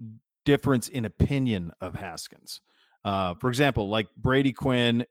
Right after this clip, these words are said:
and, um, who else did I, there was two, three of the guys who called, I interviewed three, Joel Klatt, Quinn,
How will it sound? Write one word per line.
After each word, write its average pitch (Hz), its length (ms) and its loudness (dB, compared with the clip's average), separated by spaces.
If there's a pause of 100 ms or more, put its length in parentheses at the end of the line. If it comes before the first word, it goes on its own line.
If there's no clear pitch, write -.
and, 98 440 -4
um, 95 560 -4 (100)
who 127 160 -4
else 104 220 -4
did 104 120 -8
I, 98 160 -6
there 101 140 -6
was 101 140 -8
two, - 260 -4 (180)
three 196 220 4
of 226 60 4
the 190 80 4
guys 143 260 4
who - 80 -10
called, 120 360 0 (120)
I 117 140 -2
interviewed 147 280 0
three, 151 200 -4
Joel 147 260 2
Klatt, 135 380 2
Quinn, 123 380 0